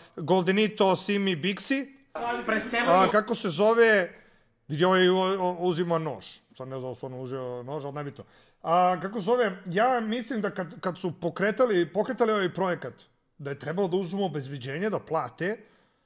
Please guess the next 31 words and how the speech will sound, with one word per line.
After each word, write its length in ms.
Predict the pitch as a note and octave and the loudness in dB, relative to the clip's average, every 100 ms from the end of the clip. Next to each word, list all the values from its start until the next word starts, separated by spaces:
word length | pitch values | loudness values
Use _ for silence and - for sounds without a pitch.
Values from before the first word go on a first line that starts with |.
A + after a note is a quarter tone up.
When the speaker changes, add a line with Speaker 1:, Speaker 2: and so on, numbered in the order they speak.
| _ _ _ _ _ | _ _ _ _ _
Speaker 1:
da 160 | C3+ D3 | -8 -4
dvadeset 300 | C3+ G#3 - | 2 2 2
četiri 240 | G#3 G#3 | -4 -4
sedam 300 | F3+ G#3 F#3+ | -4 -4 -2
neko 240 | F3 F#3 F3+ | -4 -8 -10
stoji 380 | - F3 D#3+ C3+ | -6 -4 -4 -6
ispred, 440 | - - A3 - - _ _ _ _ _ | -8 -4 -4 -6 -20 _ _ _ _ _
to 140 | G3 F#3 | 2 2
bi 160 | E3+ | 2
koštalo, 460 | F#3+ F#3 - F#3+ D#3+ | -2 -2 -2 0 0
recimo, 640 | E3+ E3+ F#3 E3+ C#3+ C#3 | -2 -4 -4 -2 -4 -6
pa 120 | - D3+ | -4 -2
brat 220 | F3 F3 | -2 -2
bratu 380 | D3 F#3 F#3 D#3+ | -2 -2 -2 -2
nađeš 360 | F3 D3+ - | -2 -2 -6
one 440 | E3 D#3+ C#3+ B2 _ _ _ _ _ - _ C3+ | -6 -6 -8 -12 _ _ _ _ _ -20 _ -10
matorice, 580 | C#3+ D#3 E3 F3 - | -6 -2 0 -2 -4
razumeš, 340 | C3+ C3 D#3+ A#2+ | -8 -8 -8 -8
neka 240 | D#3+ D#3 | -10 -8
firma 300 | - E3+ D3+ | -6 -6 -6
što 160 | A#2+ D3+ | -8 -4
radi 180 | D#3 C#3+ | -4 -4
obezbeđenje 580 | C3 A#2 A#2 D#3 E3+ | -8 -12 -4 -4 -4
i 40 | B2 | -6
to, 400 | - G3+ F3 - _ _ _ _ _ _ | -2 -2 -4 -12 _ _ _ _ _ _
postaviti 560 | E3+ E3+ G#3+ F3 D3 D#3 | -4 -2 -2 -4 -4 -6
nekoga 320 | E3 E3+ D3 | -4 -4 -6
tu 140 | E3+ | -6
da 100 | D3+ | -8
stoji, 480 | B2 - G#3 F#3+ D#3+ - _ _ _ _ - | -6 0 2 2 0 -6 _ _ _ _ -4
a, 640 | D#3 D#3+ D#3+ D#3+ D#3+ D#3 | 0 2 4 2 2 0